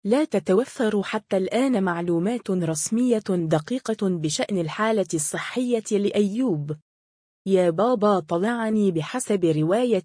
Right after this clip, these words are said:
والد الطفل التي نقلتها وسائل إعلام محلية، سمع الأب صوت ابنه من داخل البئر وهو يبكي ويطلب منه إخراجه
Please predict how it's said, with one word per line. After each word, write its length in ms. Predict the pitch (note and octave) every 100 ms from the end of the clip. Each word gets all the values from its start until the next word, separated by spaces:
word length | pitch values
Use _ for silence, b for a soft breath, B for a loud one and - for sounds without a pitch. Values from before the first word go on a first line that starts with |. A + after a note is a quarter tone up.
| F3+
والد 440 | D#3 A#3 F#3 D#3
الطفل 500 | D#3+ - D4 - G#3
التي 520 | F3 E3 A#3 - F#3
نقلتها 800 | F3+ E3+ - E3+ G#3 - G#3 G#3
وسائل 680 | G3 E3 - A#3+ G#3 E3 D3+
إعلام 600 | D#3+ D#3 F3+ A3 F3+ D#3+
محلية، 760 | D3+ - D#3+ D3+ G#3+ A3 A3 B3 _ _
سمع 420 | - D4+ C4 E3+ E3
الأب 340 | D#3 A#3 G3+
صوت 480 | - C4+ B3+ F3+ F#3
ابنه 500 | E3 F#3 A#3+ A#3 G#3
من 260 | F3 D#3+
داخل 340 | D#3+ A#3+ - F3
البئر 600 | D#3+ D#3 E3 - G#3 F3+
وهو 320 | D#3+ F#3+ F3
يبكي 540 | E3+ B3 - - G3+
ويطلب 600 | D#3+ D#3+ F3 C#4 - G3 F3
منه 400 | G#3+ B3 G3 G3+
إخراجه 680 | F#3 - B3 G#3 D#3 D#3